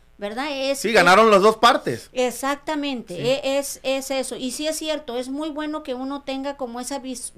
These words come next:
Speaker 1: visualización, pero nunca dejando de lado
Speaker 2: Claro.
Speaker 1: las otras cosas que también son,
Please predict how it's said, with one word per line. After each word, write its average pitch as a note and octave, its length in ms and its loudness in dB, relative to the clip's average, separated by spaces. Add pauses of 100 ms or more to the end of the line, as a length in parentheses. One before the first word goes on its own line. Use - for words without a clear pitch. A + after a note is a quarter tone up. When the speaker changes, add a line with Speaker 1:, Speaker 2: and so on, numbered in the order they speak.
(120)
Speaker 1:
visualización, A#3+ 880 -10 (280)
pero A#3+ 200 -6
nunca D4 300 -8
dejando B3+ 400 -10
de A#3+ 120 -12
lado A3+ 500 -10
Speaker 2:
Claro. A2 440 -10
Speaker 1:
las A3+ 240 -10
otras C4 260 -8
cosas C4 300 -10
que A#3+ 120 -12
también A3 400 -10
son, A#3+ 400 -12